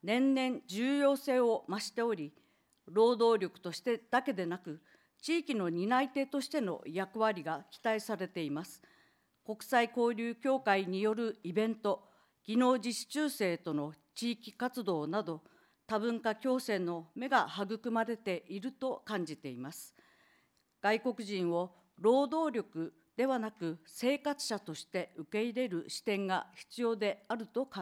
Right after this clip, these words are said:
えます。そこで、全国知事会の宣言を踏まえ、留萌市では多文化共生社会の実現に向けて、外国人住民の現状と課題について、どのように捉えているかをお聞きします。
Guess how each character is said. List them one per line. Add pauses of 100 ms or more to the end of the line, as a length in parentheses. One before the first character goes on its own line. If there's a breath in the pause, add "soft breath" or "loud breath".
(140)
え
ま
す。 (360 soft breath)
そ
こ
で、 (500 soft breath)
全
国
知
事
会
の
宣
言
を
踏
ま
え、 (420 soft breath)
留
萌
市
で
は (140)
多
文
化
共
生
社
会
の
実
現
に
向
け
て、 (560 soft breath)
外 (140)
国 (100)
人 (340 soft breath)
住
民
の
現
状
と
課
題
に
つ
い
て、 (340 soft breath)
ど
の
よ
う
に
捉
え
て
い
る
か
を
お
聞
き
し
ま
す。